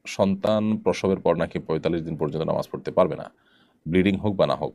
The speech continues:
প্লিজ আমাকে সঠিক তথ্য দিন।" বোন তানিয়া, এটা সঠিক কোনো তথ্য নয় যে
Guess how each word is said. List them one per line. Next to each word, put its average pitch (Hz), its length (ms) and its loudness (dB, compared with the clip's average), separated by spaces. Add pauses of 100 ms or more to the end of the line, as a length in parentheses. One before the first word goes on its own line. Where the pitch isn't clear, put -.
(100)
প্লিজ 80 180 0
আমাকে 71 220 -4
সঠিক 90 300 -6
তথ্য - 160 -12
দিন।" 80 180 -2 (440)
বোন 98 140 4
তানিয়া, 110 340 2
এটা 104 180 -6
সঠিক 113 280 -4
কোনো 98 180 2
তথ্য 98 260 0
নয় 117 300 2
যে 87 360 0